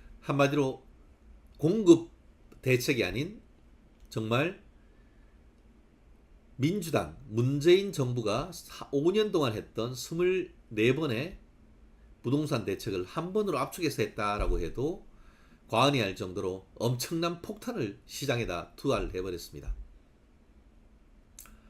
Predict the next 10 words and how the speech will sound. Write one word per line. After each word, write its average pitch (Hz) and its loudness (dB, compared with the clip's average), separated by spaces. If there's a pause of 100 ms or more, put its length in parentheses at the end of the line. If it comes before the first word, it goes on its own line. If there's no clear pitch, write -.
(280)
그런데 170 2 (580)
최근에 226 -2
제 120 2
의뢰인들 104 4
중에 92 -6 (1400)
금천구에, 143 -2 (520)
어, 80 -14
작은 127 -4
꼬마 131 0
빌딩을 139 -2